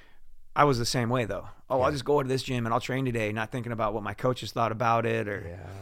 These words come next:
Speaker 1: so now that I'm older, uh, and I still encourage people to get out and, and,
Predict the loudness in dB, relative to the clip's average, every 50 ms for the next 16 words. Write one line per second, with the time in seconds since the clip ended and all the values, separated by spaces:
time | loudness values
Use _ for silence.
0 | -12 -12 -10 -4 2 2 4 4 4 6 6 8 8 8 6 4 2 -2 -8 -14
1 | -16 -16 -16 -10 -4 -2 0 0 0 0 2 4 4 4 4 4 4 2 2 -2
2 | -8 -14 -20 -20 -20 -16 _ -6 -4 -4 -2 -2 0 0 0 0 -2 -2 0 0
3 | 0 2 2 2 2 2 2 0 -2 -4 -2 -2 -2 -2 0 2 4 4 4 2
4 | 2 -2 -4 -4 -4 -4 -6